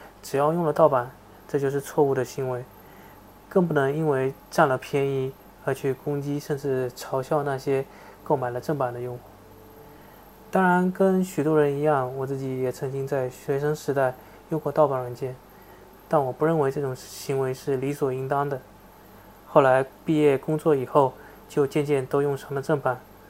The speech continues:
除了软件，也包括游戏、音乐、电影等等。如今带着自己的团队，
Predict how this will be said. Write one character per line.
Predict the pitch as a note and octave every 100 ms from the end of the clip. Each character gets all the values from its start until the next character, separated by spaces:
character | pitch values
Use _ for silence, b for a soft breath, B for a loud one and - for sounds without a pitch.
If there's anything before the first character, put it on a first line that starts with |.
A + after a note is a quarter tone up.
| B B B -
除 | - C#3
了 | C3+ C3
软 | C3 A#2+
件， | - D3+ C3
也 | B2+
包 | B2 C3+
括 | C3+ C#3+ B2 B B B -
游 | C#3 C#3
戏、 | - - D3 C3 C3+
音 | C#3+ C#3+ D3+
乐、 | D3+ C3+ C3 -
电 | E3+ D3
影 | B2+ B2
等 | B2+
等。 | B2+ B2 - - - - - - - - -
如 | C#3+ C#3
今 | D#3 D#3+
带 | E3+
着 | D3
自 | C#3+ D#3
己 | C#3+
的 | C#3
团 | C3+ C3+
队， | D3+